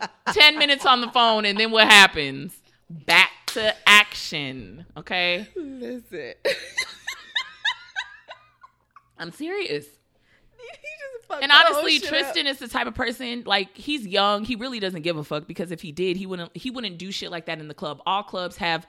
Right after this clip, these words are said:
Speaker 2: surveillance cameras. And the fact that that surveillance camera was right there, like,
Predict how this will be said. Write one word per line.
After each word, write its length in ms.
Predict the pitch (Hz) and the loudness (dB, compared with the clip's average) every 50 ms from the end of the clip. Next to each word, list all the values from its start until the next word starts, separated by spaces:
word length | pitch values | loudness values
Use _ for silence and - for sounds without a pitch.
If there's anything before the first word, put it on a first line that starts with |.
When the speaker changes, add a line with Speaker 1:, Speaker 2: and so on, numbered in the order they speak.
| _ _ | _ _
Speaker 2:
surveillance 720 | - - 170 156 147 151 147 151 147 143 139 139 - - _ | -12 -10 -8 -6 -4 -4 -4 -4 -6 -10 -12 -14 -20 -20 _
cameras. 640 | - - - 139 123 123 113 - - - - - _ _ _ _ _ _ _ _ _ _ _ _ - | -14 -12 -10 -10 -10 -12 -16 -20 -20 -20 -20 -20 _ _ _ _ _ _ _ _ _ _ _ _ -8
And 120 | 190 202 | -2 -2
the 40 | 196 | 2
fact 240 | - 247 247 262 - | 6 6 6 6 4
that 80 | - 240 | 0 -2
that 160 | 269 254 262 | -2 -2 -2
surveillance 460 | - 214 156 165 180 202 214 220 214 | -6 -6 -2 0 0 0 0 -2 -6
camera 380 | - - 240 220 214 214 208 - - - _ | -6 -4 -4 -2 0 0 -2 -4 -8 -14 _
was 160 | 175 175 160 | -8 -8 -8
right 340 | 160 139 160 175 196 208 202 | -4 2 4 4 4 4 0
there, 200 | 226 220 214 202 | -2 -2 -2 0
like, 240 | 196 196 180 - - | 2 2 2 2 0